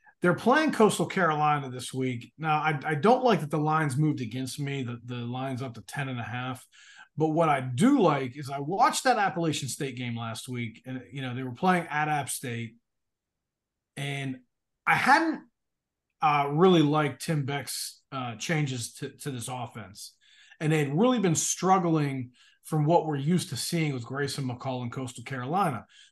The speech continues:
But if you watched the game last week, they installed a bunch of Jamey Chadwell's offense back into the, back into the, the scheme, uh, running a lot of option, uh, giving,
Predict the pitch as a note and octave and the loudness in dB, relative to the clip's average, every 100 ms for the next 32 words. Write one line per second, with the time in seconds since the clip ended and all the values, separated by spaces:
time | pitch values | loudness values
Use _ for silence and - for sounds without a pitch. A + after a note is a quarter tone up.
0 | - D#3 A#2+ D3 A#3 C#4 - A#3 A3+ A#3 | -4 -2 -2 4 6 6 2 0 2 4
1 | C#4 D4+ G#3+ C3 A#2+ A#2 - _ _ _ | 4 2 -2 -6 -10 -10 -14 _ _ _
2 | _ _ _ D#3+ A3+ C#4+ - - - A3 | _ _ _ 0 2 2 0 -2 4 6
3 | G3+ G3 G3 C#3 B2 - F#3 A3+ A3 F3+ | 8 4 0 -4 -6 2 4 6 6 2
4 | C#3+ F3 E3+ D3+ E3+ D3+ C#3+ C3 B2 C3 | 4 2 2 0 0 -2 -2 -6 -6 -2
5 | C3+ A#2+ B2+ A2 - D3 C3+ D3 C3 A#2+ | -4 -4 -10 -10 -6 -4 -4 -6 -6 -8
6 | A#2+ B2+ D3+ D3 D3+ C3+ A#2 A#2+ A#2+ B2 | -8 -4 -2 0 -2 -4 -6 -8 -10 -12
7 | A#2+ - C3+ A#2 G2 _ _ _ _ _ | -10 -8 -8 -8 -12 _ _ _ _ _
8 | _ _ C#3+ C#3 B2+ C#3+ E3+ D#3+ C3+ B2 | _ _ -6 -6 -4 2 4 4 0 0
9 | C#3 D#3+ D#3+ E3 D#3+ D#3+ - D3+ D3+ - | 4 6 6 6 6 4 -2 -2 -4 -8
10 | _ _ _ _ - B2+ B2 B2 A#2+ D3+ | _ _ _ _ -6 -4 -2 -4 -4 0
11 | D3+ D#3 D3 C#3+ | 2 2 2 -2